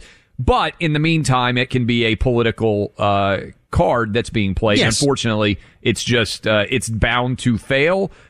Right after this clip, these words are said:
Speaker 1: And I think the Department of Justice lawyers would know that, which is why these lawsuits being filed in any way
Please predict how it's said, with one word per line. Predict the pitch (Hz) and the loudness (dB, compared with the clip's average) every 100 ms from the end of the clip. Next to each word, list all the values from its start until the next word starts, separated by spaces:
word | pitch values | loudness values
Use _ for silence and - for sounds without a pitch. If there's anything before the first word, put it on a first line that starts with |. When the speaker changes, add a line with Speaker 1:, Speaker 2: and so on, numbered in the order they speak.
| _ - | _ -2
Speaker 1:
And | 117 | 0
I | 120 | 0
think | - 120 | 0 0
the | 120 | 0
Department | 113 123 113 | 2 0 0
of | 107 | -2
Justice | 110 110 - 117 | 0 -2 -2 -4
lawyers | 117 117 117 117 107 | 0 2 2 2 0
would | 107 101 | 0 0
know | 101 120 147 | 2 2 0
that, | 156 165 - - _ - | 0 -2 -6 -20 _ -2
which | 120 131 | 0 0
is | 107 | 0
why | 120 117 110 | 2 2 -2
these | 104 110 131 110 | -2 0 0 0
lawsuits | 113 113 139 131 139 117 - | 0 0 0 0 0 -2 -2
being | 104 113 104 | 0 2 0
filed | - 120 113 110 104 | 0 0 2 0 0
in | 107 | 0
any | 110 104 | 2 2
way | 104 131 110 95 | 2 2 2 0